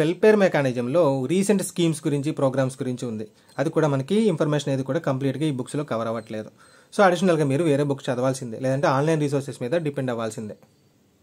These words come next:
So ఈ reasons వల్ల మీరు ఇప్పుడు ఇలా subject wise number of books తీసుకొని వాటితో కుస్తీ పట్టే కన్నా నా best సజెషన్ ఏంటంటే సబ్జెక్ట్కి ఒక book మాత్రమే తీసుకోండి, ఆ బుక్ని number of times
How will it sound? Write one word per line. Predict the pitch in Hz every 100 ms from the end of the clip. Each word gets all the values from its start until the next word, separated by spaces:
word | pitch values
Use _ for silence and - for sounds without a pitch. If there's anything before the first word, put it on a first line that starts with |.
| _ _ -
So | 220 190
ఈ | 208 233
reasons | 214 196 151
వల్ల | 131 151 151 135 - _ _ -
మీరు | 156
ఇప్పుడు | 151 147
ఇలా | 165 143
subject | 147 196 175
wise | 170 151
number | 139 160
of | 156 147
books | 143 147
తీసుకొని | 135 - 131 147 131 127
వాటితో | 135 135 -
కుస్తీ | 139 - 147
పట్టే | 127 127 120
కన్నా | 120 143 127 135 - _ 139 135
నా | 139 123
best | 139 143 196
సజెషన్ | 185 175 151
ఏంటంటే | 127 120 120 170 131 131 _ _ _ _ -
సబ్జెక్ట్కి | 160 190 214 165
ఒక | 185 185
book | 196 170
మాత్రమే | 147 156 160
తీసుకోండి, | 139 139 123 101 - _ _ _ -
ఆ | 147 175
బుక్ని | 175 180 190
number | 143 165
of | 165 156
times | 143